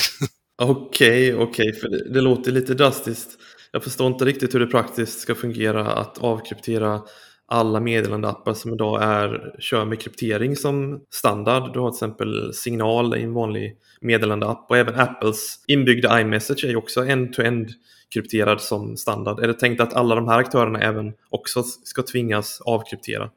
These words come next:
Speaker 2: vilket de inte är byggda för?
Speaker 1: Ja, det finns alltså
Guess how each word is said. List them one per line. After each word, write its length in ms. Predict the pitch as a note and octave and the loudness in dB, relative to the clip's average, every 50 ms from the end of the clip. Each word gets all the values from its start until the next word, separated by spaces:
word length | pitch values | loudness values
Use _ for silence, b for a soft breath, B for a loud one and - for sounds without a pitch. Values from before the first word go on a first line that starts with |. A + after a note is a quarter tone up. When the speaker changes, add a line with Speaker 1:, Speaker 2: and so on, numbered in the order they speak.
| _ _ - | _ _ -10
Speaker 2:
vilket 240 | A#2+ A2+ - G#2+ - - - - _ | -10 -8 -8 -8 -10 -12 -20 -16 _
de 160 | - A2+ A2+ | -4 -2 -2
inte 180 | A2+ A2 A2 G#2+ | 0 0 0 0
är 40 | G#2 | 2
byggda 280 | A#2+ A#2 A2 G2+ G2+ | 2 0 0 0 -2
för? 260 | G2 - C#3+ A#2 G#2+ - - _ _ _ _ _ _ | -2 -2 -4 -4 -4 -6 -12 _ _ _ _ _ _
Speaker 1:
Ja, 180 | - - C3+ | 0 0 0
det 100 | C3+ C#3+ | 2 2
finns 320 | C3+ - E3+ D#3+ D3+ C#3+ - | 2 4 6 6 6 6 6
alltså 440 | D3 C3 B2+ - - D3 C3 B2+ | 6 6 6 4 2 2 2 2